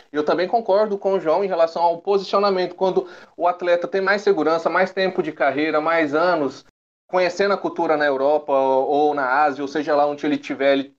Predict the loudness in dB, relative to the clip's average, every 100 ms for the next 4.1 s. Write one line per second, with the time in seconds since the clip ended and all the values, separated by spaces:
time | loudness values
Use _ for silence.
0 | -2 0 0 -2 -4 -4 -2 -4 -4 -2
1 | 0 0 -2 -6 -2 -2 0 0 0 0
2 | -4 -2 -2 -2 -4 -2 2 2 2 -2
3 | -2 -4 -2 -2 0 -2 -4 0 2 2
4 | -4